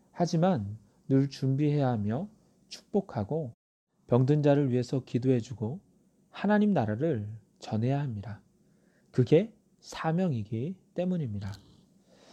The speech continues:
예수님은 이렇게 전도하라고 하신 후에 혹 받아들여지지 않거든 발에 묻은 먼지도 떨어버리라고 합니다. 이것은 오늘날의 중동 지역에서도 거부를 나타내는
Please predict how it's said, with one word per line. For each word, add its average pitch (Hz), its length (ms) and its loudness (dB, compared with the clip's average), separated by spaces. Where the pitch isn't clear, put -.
예수님은 214 480 6
이렇게 165 380 2
전도하라고 147 840 -2
하신 143 280 -8
후에 113 360 -4
혹 196 280 0
받아들여지지 165 760 2
않거든 110 540 -4
발에 147 300 4
묻은 190 340 2
먼지도 110 600 -2
떨어버리라고 123 760 -2
합니다. 104 440 -8
이것은 143 260 4
오늘날의 160 680 4
중동 135 420 -4
지역에서도 120 600 -2
거부를 156 540 -2
나타내는 127 560 -4